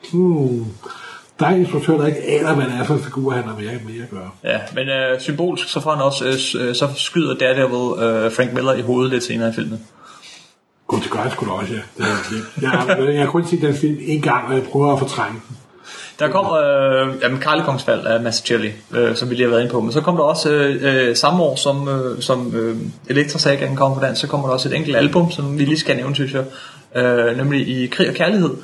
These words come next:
Speaker 1: Ja, og hvor det er igen Miller, der bare skriver, med, øh, med en af firsernes andre store talenter, Bill Sienkiewicz, som der tegner.
Speaker 2: Ja.
Speaker 1: Og det er også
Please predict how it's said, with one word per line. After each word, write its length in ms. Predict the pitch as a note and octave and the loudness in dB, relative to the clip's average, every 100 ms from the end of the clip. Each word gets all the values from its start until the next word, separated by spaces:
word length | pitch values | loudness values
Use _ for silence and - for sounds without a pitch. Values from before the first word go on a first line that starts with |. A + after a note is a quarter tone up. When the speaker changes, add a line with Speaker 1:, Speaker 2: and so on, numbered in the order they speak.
| - - | -16 -4
Speaker 1:
Ja, 120 | F3+ F#3+ F#3 | 0 0 0
og 100 | F3 | 0
hvor 200 | D3 D3+ | 2 2
det 240 | D#3 D3+ | 2 2
er 100 | C3+ | 2
igen 520 | B2+ D#3+ G3 F3+ C3 G#3 | 2 2 2 2 0 0
Miller, 280 | D#3 E3+ F#3 | 2 2 2
der 140 | D#3+ | 2
bare 180 | C#3+ C#3 | 2 0
skriver, 500 | - F#3+ G#3 F3 - - - - - | 0 2 2 0 -4 -18 -20 -14 -2
med, 200 | D3 D3 | 2 2
øh, 360 | D#3+ D3 C#3+ D3 | 2 2 2 2
med 80 | |
en 80 | D#3 | 2
af 100 | E3+ | 2
firsernes 380 | - F3 E3+ D3+ | 0 0 2 0
andre 280 | - E3+ F#3+ | 0 0 2
store 220 | D3+ D#3+ | 2 0
talenter, 400 | - D#3 C#3+ D#3+ C3+ - | 2 0 2 0 -2 -2
Bill 160 | D3 C3+ | 0 0
Sienkiewicz, 480 | C#3 - C#3+ E3 E3+ - | -2 0 2 2 0 -4
som 100 | C3 - | -4 -4
der 60 | C3 | -2
tegner. 360 | A#2 G2 B2 - - - - | -2 -2 -6 -8 -12 -10 -8
Speaker 2:
Ja. 40 | - - - - - | -8 -14 -20 -20 -8
Speaker 1:
Og 120 | - C#3 | -4 -2
det 240 | D#3+ E3 C#3+ | 0 0 0
er 40 | |
også 400 | A2 - - - | -2 -2 -4 -10